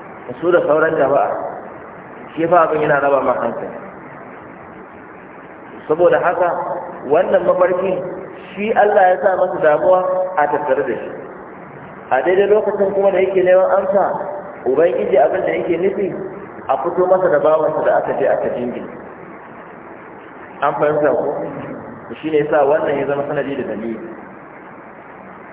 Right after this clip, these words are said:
To, ayat da take gaya mana, a ƙoƙarin sarki ne ya samu mafita a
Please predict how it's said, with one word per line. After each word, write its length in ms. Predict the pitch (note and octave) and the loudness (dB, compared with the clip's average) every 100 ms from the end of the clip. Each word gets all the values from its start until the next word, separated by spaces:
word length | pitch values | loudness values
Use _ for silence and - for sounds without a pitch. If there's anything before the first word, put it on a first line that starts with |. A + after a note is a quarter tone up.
| - - - - - - - - - - | -20 -18 -20 -20 -18 -18 -18 -18 -18 -10
To, 120 | A2+ - - - - - - | -8 -8 -12 -14 -18 -16 -2
ayat 240 | C3 D#3+ D#3 | 2 4 2
da 60 | D#3+ | 0
take 200 | E3 E3 D#3 | 0 -2 2
gaya 160 | D#3 | 2
mana, 240 | D#3 E3 D#3+ - - - - - | 2 0 -2 -2 -8 -12 -14 -12
a 100 | - C3+ | -4 -2
ƙoƙarin 480 | C#3 C#3 D#3+ F3 F3 | 2 4 6 4 4
sarki 340 | F3 F3+ F3+ F3 | 2 2 0 2
ne 80 | F#3 | 2
ya 160 | F3 | 2
samu 320 | D#3 C#3 D3 | 2 2 0
mafita 320 | D3 D3 D3+ | -2 -2 2
a 120 | D3 | 2